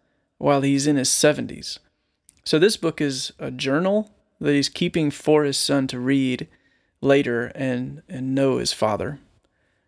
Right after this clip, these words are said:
Uh, near the end of the book, the old preacher mentions how the beauty of life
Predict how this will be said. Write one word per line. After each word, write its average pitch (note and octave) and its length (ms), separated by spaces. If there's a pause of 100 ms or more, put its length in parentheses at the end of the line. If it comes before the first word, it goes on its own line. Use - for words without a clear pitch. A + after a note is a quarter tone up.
(140)
Uh, C3 120
near F3 220
the E3+ 120
end F#3 100
of E3 60
the D3 60
book, E3+ 300
the D3 120
old D3 160
preacher D3 320
mentions C#3 760
how C#3 220
the C3+ 100
beauty E3 520
of C3+ 140
life C3+ 580